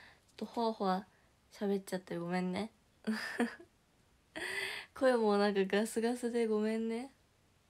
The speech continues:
<clears throat> 私、ショールームのやり方忘れちゃったから、ちょっと、どうやって喋ってたかな、今まで。もっとなんか早口だった気がするんだけど。<laughs> いつもいつもって、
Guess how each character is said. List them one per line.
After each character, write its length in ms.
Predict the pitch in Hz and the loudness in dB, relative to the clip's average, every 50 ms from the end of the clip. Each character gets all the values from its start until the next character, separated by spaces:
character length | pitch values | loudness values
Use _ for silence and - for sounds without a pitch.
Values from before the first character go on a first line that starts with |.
| _ _ _ _ - | _ _ _ _ -8
<clears throat> 1700 | - 320 311 285 269 - _ _ _ _ _ _ _ _ _ _ _ _ _ _ _ _ _ _ _ _ _ _ - - - - _ _ | -6 -6 -4 -6 -6 -10 _ _ _ _ _ _ _ _ _ _ _ _ _ _ _ _ _ _ _ _ _ _ -20 -20 -20 -20 _ _
私、 160 | - 220 214 | -6 -6 -4
シ 100 | - - | -2 -2
ョ 40 | 269 | 0
ー 60 | 294 | 0
ル 80 | 302 302 | 2 2
ー 60 | 277 | 2
ム 100 | 240 214 | 2 2
の 80 | 196 190 | 2 2
や 60 | 190 | 2
り 100 | 190 190 | 0 -2
方 220 | 190 185 185 185 | -2 -4 -4 -2
忘 120 | 190 208 - | -4 -2 -4
れ 80 | 233 | -6
ち 80 | - 214 | -6 -6
ゃ 20 | |
っ 20 | 208 | -8
た 140 | - - 214 | -8 -10 -12
か 120 | 190 - | -6 -6
ら、 100 | 180 180 | -4 -4
ち 140 | 185 185 - | -6 -8 -12
ょ 20 | - | -20
っ 40 | _ - | _ -12
と、 200 | - 202 - - _ _ _ - - - _ _ _ - | -12 -12 -12 -12 _ _ _ -20 -20 -20 _ _ _ 0
ど 100 | - 233 | 2 2
う 20 | 247 | 4
や 60 | 254 | 2
っ 20 | 247 | 0
て 140 | 254 - 226 | -2 -6 -6
喋 240 | - 254 240 233 | -2 0 0 0
っ 20 | 226 | 0
て 120 | 226 196 | 0 -2
た 120 | 190 190 185 | -2 -2 -2
か 140 | 185 180 | -2 -2
な、 80 | 175 175 | -2 -2
今 140 | 175 180 180 | -2 -2 -2
ま 120 | 180 180 | -2 -2
で。 120 | 170 170 - | -2 -2 0
も 140 | 208 247 | 2 2
っ 60 | 262 254 | 2 4
と 120 | - 226 | 4 2
な 160 | 240 240 247 | 2 2 -2
ん 40 | 226 | -4
か 140 | - - 226 | -4 -4 -6
早 260 | - 240 226 - 262 | -2 -2 0 0 -2
口 240 | - - - - - | -4 -6 -14 -12 -6
だ 100 | - 98 | -6 -6
っ 80 | - - | -6 -6
た 100 | - - | -8 -8
気 140 | - - - | -6 -4 -2
が 120 | 147 165 | -2 -2
す 120 | - - | 0 -2
る 60 | 214 208 | -2 -2
ん 60 | 208 | -2
だ 100 | 208 190 | -6 -6
け 120 | - - | -8 -10
ど。 60 | 240 - - _ _ _ _ _ _ _ _ _ _ _ _ _ _ _ - | -12 -12 -16 _ _ _ _ _ _ _ _ _ _ _ _ _ _ _ -2
<laughs> 840 | 359 392 427 427 427 427 415 - - - - - - _ _ - | -2 0 0 0 -2 -4 -6 -8 -12 -16 -18 -20 -20 _ _ -8
い 120 | - 247 269 | -4 -2 2
つ 140 | - 330 294 | 4 4 6
も 140 | 247 233 | 6 6
い 100 | 226 233 | 6 4
つ 120 | 233 - 240 | 4 4 4
も 180 | 226 214 208 | 4 4 4
っ 100 | 196 - | 2 0
て、 200 | - - - - | -4 -8 -10 -8